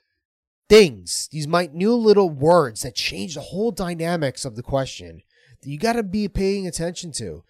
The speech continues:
You really need to know the material difference between the system and a process for this kind of thing. Because if this would have said, "This system most likely describes,"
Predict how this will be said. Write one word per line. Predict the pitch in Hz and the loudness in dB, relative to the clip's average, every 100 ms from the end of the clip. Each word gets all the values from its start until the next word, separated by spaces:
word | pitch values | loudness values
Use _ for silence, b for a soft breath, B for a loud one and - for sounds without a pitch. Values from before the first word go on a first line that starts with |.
| _ | _
You | 156 | -12
really | 151 180 208 214 214 | -10 -8 -6 -4 -4
need | 190 180 | -4 -6
to | 175 | -2
know | 165 160 | 2 2
the | 151 | 0
material | 147 143 - 151 135 | -4 -8 -10 -8 -8
difference | 127 147 139 110 | -8 -8 -10 -18
between | - 139 123 110 | -16 -14 -12 -12
the | |
system | 110 143 127 131 | -10 -10 -10 -14
and | 110 - 117 | -16 -16 -16
a | 101 | -12
process | - 120 - 76 - - b | -8 -8 -8 -14 -16 -18 b
for | 107 | -18
this | 90 - | -14 -12
kind | 117 | -14
of | 87 | -16
thing. | - 73 _ _ _ _ _ _ _ | -18 -20 _ _ _ _ _ _ _
Because | _ 165 165 | _ -2 -2
if | 156 | -4
this | 226 226 | -6 -2
would | 226 | -2
have | 170 | 0
said, | 175 160 131 | 0 0 -2
"This | 147 | -4
system | - 170 - 151 | -2 -2 -4 -2
most | 143 143 - | -2 -2 -2
likely | 143 123 | -4 -6
describes," | 117 - 180 175 120 123 147 | -12 -4 0 2 0 -6 -10